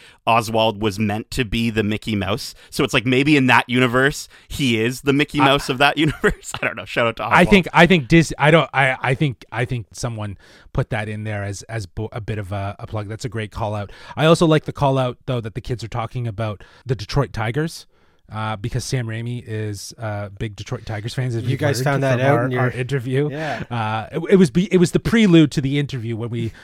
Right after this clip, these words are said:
Speaker 2: got on camera with them, we were, and Kevin was, uh, shooting the shit with them about baseball. So I caught that, and I was like, "Oh, that's, that's pretty interesting." I, I enjoyed that part. But yeah, Nate, you're absolutely right. They were,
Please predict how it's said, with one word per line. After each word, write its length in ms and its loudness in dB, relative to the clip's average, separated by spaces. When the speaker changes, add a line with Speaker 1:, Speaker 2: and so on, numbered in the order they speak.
Speaker 2:
got 180 4
on 180 -2
camera 280 0
with 140 -2
them, 100 -2
we 80 -6
were, 80 -6
and 300 -8
Kevin 280 -2
was, 300 -6
uh, 160 -4
shooting 240 -8
the 60 -8
shit 180 -6
with 120 -10
them 140 -6
about 260 -8
baseball. 380 -4
So 260 -4
I 120 2
caught 360 4
that, 440 6
and 120 0
I 60 4
was 140 2
like, 240 4
"Oh, 640 8
that's, 300 4
that's 160 0
pretty 320 4
interesting." 500 2
I, 100 4
I 120 4
enjoyed 600 4
that 200 2
part. 240 0
But 80 2
yeah, 200 6
Nate, 220 0
you're 120 0
absolutely 300 2
right. 160 -2
They 80 0
were, 200 2